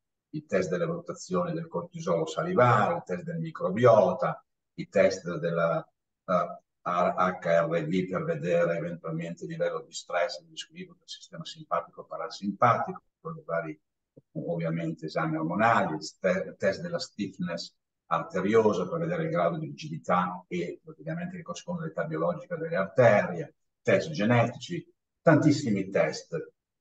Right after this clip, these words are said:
E ho subito preso in considerazione la possibilità, e così ho fatto, di inserire anche il test cell welding e sdrive all'interno della batteria dei test che io utilizzavo per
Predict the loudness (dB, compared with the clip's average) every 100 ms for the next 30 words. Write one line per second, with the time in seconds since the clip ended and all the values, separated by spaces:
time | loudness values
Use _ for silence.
0 | _ _ _ 4 6 6 -2 -10 _ 2
1 | 4 6 4 6 6 6 6 6 4 2
2 | 6 6 6 4 6 8 6 6 0 0
3 | 0 0 -8 -6 2 2 4 4 4 -2
4 | 0 0 4 4 4 -2 -4 -6 -6 -4
5 | -2 -2 -2 -8 _ 2 4 2 -2 -6
6 | -10 -10 _ -20 _ 0 0 0 -16 _
7 | _ _ _ -10 -4 4 6 6 4 0
8 | -4 -8 _ _ -2 4 6 6 4 2
9 | -2 -10 -2 0 0 4 4 6 4 2
10 | 2 2 4 2 2 2 2 2 0 0
11 | 0 -2 -8 -8 -10 -10 -4 -2 -2 -6
12 | -10 -12 -12